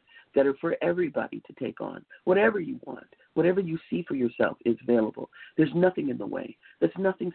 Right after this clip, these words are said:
stopping you. Your age, your, you know, your ethnicity, you know, whether you're a male or a female, whether you're tall or short, whether you're thin or fat, it doesn't have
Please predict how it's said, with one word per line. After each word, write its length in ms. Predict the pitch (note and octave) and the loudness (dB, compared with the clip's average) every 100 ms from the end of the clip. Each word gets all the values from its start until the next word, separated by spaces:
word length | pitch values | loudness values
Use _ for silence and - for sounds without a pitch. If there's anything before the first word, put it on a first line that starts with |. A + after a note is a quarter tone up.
| - | -6
stopping 340 | F#3+ - - | -6 -4 -8
you. 120 | - - - - | -8 -10 -16 0
Your 160 | E3 - | 0 0
age, 320 | C3+ A#2+ - - - _ _ _ | 0 0 -4 -12 -20 _ _ _
your, 280 | D#3 D3+ C#3 - | 0 0 -2 -2
you 160 | D#3+ | 0
know, 300 | C#3+ A#2+ A2+ - - - | 2 0 -2 -6 -14 -12
your 420 | C3 C#3 B2+ - - | -4 -2 -4 -4 -2
ethnicity, 840 | D3 D3+ C#3+ - - A#2+ A#2 - _ _ _ _ _ _ - | -2 -4 -8 -10 -8 -6 -6 -10 _ _ _ _ _ _ 0
you 120 | D3+ | 4
know, 120 | B2+ | 6
whether 200 | B2 C3+ | 4 2
you're 160 | C3+ B2 | 2 2
a 40 | |
male 380 | A#2+ C#3+ C#3+ C3 | 2 2 2 0
or 140 | A2+ | -2
a 40 | A2+ | -6
female, 420 | - C#3 B2+ E2+ B2 | -4 -2 -2 -4 -4
whether 140 | B2 | -6
you're 180 | B2 B2 - | -6 -14 -8
tall 260 | C#3+ C#3 | -2 -2
or 100 | A#2+ G2 - | -4 -10 -4
short, 240 | C3 A2 - _ - - | -2 -2 -4 _ -20 -2
whether 160 | - D3+ | 2 4
you're 260 | E3+ D3+ B2+ | 6 6 4
thin 300 | A#3 G#3+ F3 | 4 6 4
or 120 | A#2+ B2+ | 0 -4
fat, 300 | - F3 B2+ - _ _ _ _ _ | 0 2 0 -4 _ _ _ _ _
it 140 | D3+ E3+ | -2 2
doesn't 260 | G#3 G#3+ | 2 0
have 220 | F#3 D3 | -4 -6